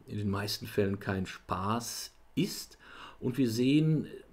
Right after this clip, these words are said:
es bewahrheitet sich das, was ich immer wieder sage,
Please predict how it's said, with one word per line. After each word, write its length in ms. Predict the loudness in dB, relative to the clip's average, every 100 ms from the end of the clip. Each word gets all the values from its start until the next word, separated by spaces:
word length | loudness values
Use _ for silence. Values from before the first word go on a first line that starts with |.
| -20 -12
es 140 | -4
bewahrheitet 560 | 0 4 6 6 4 0
sich 200 | -2 0
das, 280 | 2 2 0
was 140 | 0
ich 180 | 0 0
immer 240 | 0 2
wieder 240 | 2 2 2
sage, 520 | 2 0 2 2